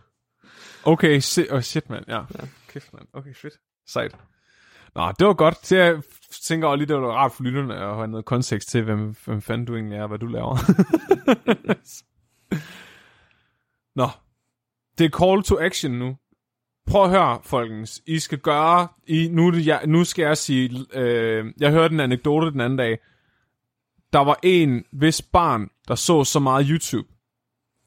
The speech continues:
Speaker 1: at, øh, barnet sagde ikke farvel. Barnet sagde, "Remember to like and subscribe," fordi barnet troede, det var sådan, man sagde farvel.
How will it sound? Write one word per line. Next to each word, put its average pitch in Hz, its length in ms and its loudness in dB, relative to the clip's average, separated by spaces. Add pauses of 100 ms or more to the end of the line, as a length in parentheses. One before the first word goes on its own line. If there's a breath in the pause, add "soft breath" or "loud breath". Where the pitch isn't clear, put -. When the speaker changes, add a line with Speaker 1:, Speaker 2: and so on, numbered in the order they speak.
(140)
Speaker 1:
at, 123 240 0
øh, 123 80 4
barnet 143 360 2
sagde 135 160 0
ikke 135 100 -2
farvel. 135 360 0 (120)
Barnet 117 300 0
sagde, 101 320 -2 (260)
"Remember 127 380 4
to - 160 -2
like 117 220 2
and 123 80 0
subscribe," 98 560 -2 (200)
fordi 110 240 -2
barnet 104 380 0
troede, 101 240 0
det - 20 -2
var 101 60 0
sådan, 98 240 -4
man 98 80 -6
sagde - 180 -6
farvel. - 280 -10